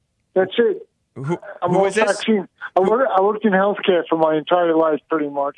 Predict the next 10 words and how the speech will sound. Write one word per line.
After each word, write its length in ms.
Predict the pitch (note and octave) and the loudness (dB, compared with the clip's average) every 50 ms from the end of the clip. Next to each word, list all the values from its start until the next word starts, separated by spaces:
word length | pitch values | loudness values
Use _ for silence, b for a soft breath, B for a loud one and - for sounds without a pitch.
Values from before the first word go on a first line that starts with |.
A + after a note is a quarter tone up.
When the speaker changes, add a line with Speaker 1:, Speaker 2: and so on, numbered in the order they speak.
| - - - | -10 -6 -2
Speaker 2:
Okay. 500 | A2+ A#2+ A#2+ A#2 D3 B2 A#2+ G2+ E2+ - _ _ _ - | -2 -2 0 0 -2 -2 -2 -2 -4 -8 _ _ _ -6
Speaker 1:
I, 120 | D#3+ G#3 - - _ _ _ - - | -4 -4 -6 -10 _ _ _ -6 -2
I 100 | E3 D#3 D#3 D#3+ | 0 0 2 2
had 60 | E3+ E3+ | 2 0
to 100 | E3 D3+ | 0 -2
get 220 | - D#3 D3 C3+ | -2 -2 -2 -2
it, 120 | C3+ C3+ C3 B2+ _ _ _ _ | -4 -6 -10 -12 _ _ _ _
you 120 | E3 D3+ C#3+ | -10 -6 -2
know? 260 | C#3 C#3 C#3+ D3+ D3+ _ _ _ - | 0 0 0 -2 -2 _ _ _ -6
Speaker 2:
Right. 400 | A#2 A#2+ A#2+ A#2+ A#2 G#2+ - | -2 -2 0 0 -2 -4 -8